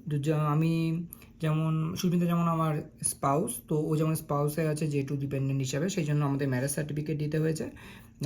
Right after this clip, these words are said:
আর স্পাউস অফার লেটার মানে হচ্ছে, আহ, আমার, আমি যেখানে এসছিলাম আমার যে মানে অফার লেটারটা, সেই অফার লেটারটা আমি দিয়েছি, মানে দিয়েছি।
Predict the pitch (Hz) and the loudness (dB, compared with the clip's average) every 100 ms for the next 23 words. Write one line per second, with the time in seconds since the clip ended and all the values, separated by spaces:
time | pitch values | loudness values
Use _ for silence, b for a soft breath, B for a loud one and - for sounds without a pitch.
0 | 135 131 - - 147 151 170 - - 151 | 2 2 0 -4 0 0 0 -4 -2 -2
1 | 147 135 123 123 127 135 139 139 139 - | 2 2 2 0 -2 0 -2 -4 -4 0
2 | 147 147 151 - - - 135 135 - 156 | 0 0 -4 -14 -8 -2 0 0 2 4
3 | 170 170 - 170 170 175 180 175 175 170 | 6 4 2 2 4 4 4 4 4 0
4 | 147 - 180 196 170 160 160 151 165 165 | 0 2 2 2 2 2 0 0 2 2
5 | 165 160 - - 147 143 139 131 202 190 | 2 -2 -6 -4 -2 -2 -4 0 4 6
6 | 151 143 - 233 - 160 139 135 147 147 | 6 2 2 -2 2 2 2 2 0 -2
7 | 151 156 156 151 156 156 - 180 139 139 | -2 0 2 2 2 0 -2 0 2 2
8 | 143 151 151 294 | 4 4 2 -2